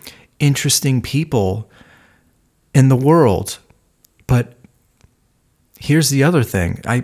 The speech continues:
I, well, okay, this will be num-, reason number two why Instagram is so fucked up. Instagram is making it seem like you have to look hot or scream loud or be flashy or, like, be over the top or,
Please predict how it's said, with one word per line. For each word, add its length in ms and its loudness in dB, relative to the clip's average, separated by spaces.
I, 200 -4
well, 280 0
okay, 160 0
this 160 2
will 80 -6
be 100 2
num-, 200 0
reason 280 2
number 160 2
two 260 0
why 220 2
Instagram 540 -2
is 80 -2
so 140 -2
fucked 280 -8
up. 240 -10
Instagram 1000 0
is 180 0
making 480 2
it 120 -4
seem 540 0
like 380 -4
you 100 -2
have 300 -4
to 80 -4
look 300 -2
hot 600 -2
or 100 -4
scream 600 0
loud 520 2
or 60 0
be 220 -4
flashy 800 -2
or, 220 0
like, 260 -6
be 180 0
over 320 0
the 140 -2
top 480 -2
or, 200 -2